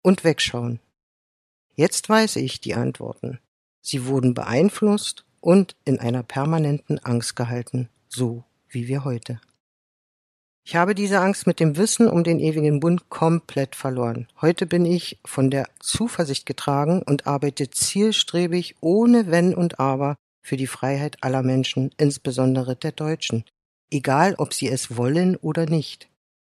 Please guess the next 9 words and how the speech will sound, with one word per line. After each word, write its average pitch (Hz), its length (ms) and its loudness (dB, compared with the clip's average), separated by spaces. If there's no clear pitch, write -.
Ich - 180 -6
bin 131 180 4
stolz, - 580 -2
Preußen 139 500 0
zu 131 160 -10
sein 123 400 -4
und 131 220 -2
noch 170 280 2
stolzer, 135 680 -4